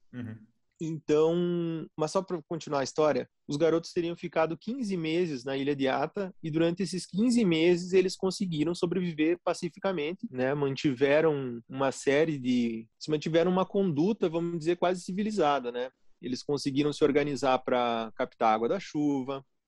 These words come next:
Speaker 2: conseguiram se organizar pra conseguir comida, inclusive um deles conseguiu fazer uma fogueira, da qual eles conseguem manter ela acesa durante todo esse tempo. Depois que eles fazem a fogueira, eles sempre mantêm turnos pra manter a fogueira acesa.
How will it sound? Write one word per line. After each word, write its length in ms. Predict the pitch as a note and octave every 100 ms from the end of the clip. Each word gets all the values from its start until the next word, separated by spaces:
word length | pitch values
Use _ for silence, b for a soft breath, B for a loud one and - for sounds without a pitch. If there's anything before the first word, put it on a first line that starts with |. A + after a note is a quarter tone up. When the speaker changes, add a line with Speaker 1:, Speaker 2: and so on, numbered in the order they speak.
| _
Speaker 2:
conseguiram 440 | C3 A#2 B2 C3 B2+
se 100 | C3+
organizar 540 | B2 B2+ C3 A#2+ A#2+
pra 260 | - A#2+ A2+
conseguir 460 | C3 B2 B2+ A#2
comida, 680 | - E3 D#3+ D#3 D3 C#3 C#3+ B B B B _ -
inclusive 640 | C3 B2+ C#3 B2 C#3+ D3+
um 80 | D3+
deles 220 | C#3+ C#3+
conseguiu 400 | - C3+ C3+ C#3
fazer 280 | C3 C3 C3
uma 160 | C3+
fogueira, 680 | C3 E3 D3+ C3+ D#3 E3 D#3+ _ _
da 100 | A#2+
qual 400 | A#2 C3+ C3 C3
eles 1040 | C3+ C3 C3 B2+ B2 A#2+ A#2 A2 - - -
conseguem 380 | C3 A#2 B2+ C3+
manter 380 | C#3 B2+ B2+ C3+
ela 200 | C#3 C3+
acesa 360 | - C3+ C3+
durante 320 | C3+ C3 C3+ -
todo 280 | C3+ D#3+
esse 160 | D#3+ -
tempo. 320 | - C3 D#3+
Depois 320 | A#2+ - B2+
que 100 | -
eles 320 | B2 A2+ - -
fazem 320 | C3+ D3 C#3
a 60 | B2+
fogueira, 320 | - B2+ C#3
eles 220 | D3+ D3
sempre 240 | D#3 D#3+
mantêm 400 | F3+ F3 D#3 E3+
turnos 720 | F3 - D#3+ F#3+ G#3 C#3 - - _ _ _ _
pra 140 | D3
manter 280 | D#3+ E3+ D#3
a 60 | D#3+
fogueira 280 | E3 D#3+ F3+
acesa. 340 | - B2+ A#2+